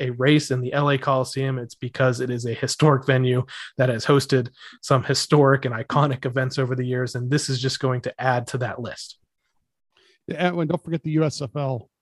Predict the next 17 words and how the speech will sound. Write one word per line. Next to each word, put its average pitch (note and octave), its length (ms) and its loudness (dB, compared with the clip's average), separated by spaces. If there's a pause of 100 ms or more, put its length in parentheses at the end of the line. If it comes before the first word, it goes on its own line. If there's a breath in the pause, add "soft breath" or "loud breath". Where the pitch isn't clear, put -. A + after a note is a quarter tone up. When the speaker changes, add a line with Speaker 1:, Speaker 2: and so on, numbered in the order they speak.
(260)
Speaker 2:
the C#3 100 -4
L C#3 140 -2
A C#3 100 -2
Express, B2+ 560 -8
you C3 80 -6
know. B2 100 -2
Speaker 1:
Oh, C#3 280 6
okay. B2+ 180 0
We B2+ 140 0
can't D#3 240 4
forget C#3 260 4
the C3 100 2
L B2 180 2
A A#2 60 -4
Express. - 640 -10
<laughs> - 1500 -2
Speaker 2:
Steve, B3 340 2